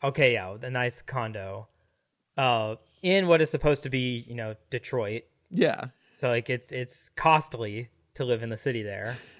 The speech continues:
Speaker 1: And he takes her to <laughs> what is basically a corner diner.
Speaker 2: Hey,
Speaker 1: But
Speaker 2: you
Speaker 1: I,
Speaker 2: know
Speaker 1: you know what? I don't, I don't wanna, I don't wanna judge because
Speaker 2: Yeah, you know,
Speaker 1: I
Speaker 2: maybe, maybe that's their favorite spot too.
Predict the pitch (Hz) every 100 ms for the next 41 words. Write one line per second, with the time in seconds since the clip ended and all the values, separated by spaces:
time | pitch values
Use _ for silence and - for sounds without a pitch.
0 | _ - _ _ _ _ _ _ _ _
1 | _ _ _ _ _ _ _ _ - 143
2 | 139 135 170 160 - 165 156 147 - 151
3 | - 151 143 139 147 - - - 190 175
4 | 143 190 190 185 170 165 151 143 135 139
5 | - - _ _ 139 135 - - 151 143
6 | 131 123 113 104 95 104 - _ _ _
7 | _ _ _ _ _ 139 139 185 202 196
8 | 202 190 170 180 165 180 180 175 156 151
9 | 156 147 123 98 - - - 330 175 214
10 | 220 196 214 202 220 208 170 185 202 170
11 | 165 170 - 147 135 131 123 104 - 95
12 | -